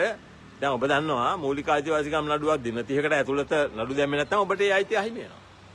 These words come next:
අල්ල ආවොත් අල්ල විසි කරනවා. ඒක හැබැයි රටේ පුරව ඇතියට. නමුත් මේ අනූ නවය කියන්නේ පාර්ලිමේන්තු මන්ත්‍රීවරුන් පත් කිරීමට දෙන්නේ සතියයි. හැබැයි ඒකේ දෙන්නේ පල්හොරුන්ට. එතනකට එක නීතියකුත් අතන තව නීතියකුත් තියෙන්න බෑ.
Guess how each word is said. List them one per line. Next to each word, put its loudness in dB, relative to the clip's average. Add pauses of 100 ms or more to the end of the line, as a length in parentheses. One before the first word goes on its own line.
(280)
අල්ල -4
ආවොත් 0
අල්ල -2
විසි -10
කරනවා. -16 (680)
ඒක -2
හැබැයි 2
රටේ 2
පුරව 4
ඇතියට. 0 (720)
නමුත් 0
මේ -6 (100)
අනූ -4
නවය 2
කියන්නේ -2
පාර්ලිමේන්තු 0
මන්ත්‍රීවරුන් -2
පත් -2
කිරීමට -6
දෙන්නේ -8
සතියයි. -2 (640)
හැබැයි 6
ඒකේ 4
දෙන්නේ 2
පල්හොරුන්ට. 4 (720)
එතනකට -2
එක -2 (160)
නීතියකුත් -2
අතන -2
තව 0
නීතියකුත් -2
තියෙන්න -4
බෑ. -10